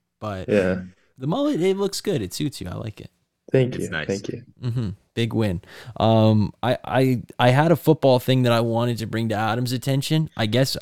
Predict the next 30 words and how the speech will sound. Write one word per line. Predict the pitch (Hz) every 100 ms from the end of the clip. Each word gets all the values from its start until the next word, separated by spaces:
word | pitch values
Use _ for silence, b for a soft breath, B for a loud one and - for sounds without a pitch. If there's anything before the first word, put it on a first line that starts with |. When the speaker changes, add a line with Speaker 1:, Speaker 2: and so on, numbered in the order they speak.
| - _ _
Speaker 1:
I | 104
guess | 113 139
I | 139
could | 117
do | 104 117
it |
without | 104 98 110
him | 104
here. | 85 110 123 101 95 b b
The | -
Cowboys | 95 113 123 123 113
hired | 117 113 92
Brian | 98 104 107
Schottenheimer | 101 110 110 113 120 117 127 123
as | 110
their | 110
offensive | 110 110 110 - 95
coordinator, | - 110 110 120 120
and | 113
they're | 104
gonna | 110 117
let | 113 98 - B B
Mike | 117 117 117
McCarthy | 113 107 117 107 113 98
call | 107 107
the | 92
plays. | - 101 123 160
So | - 107
I | 101
lo-, | 101 113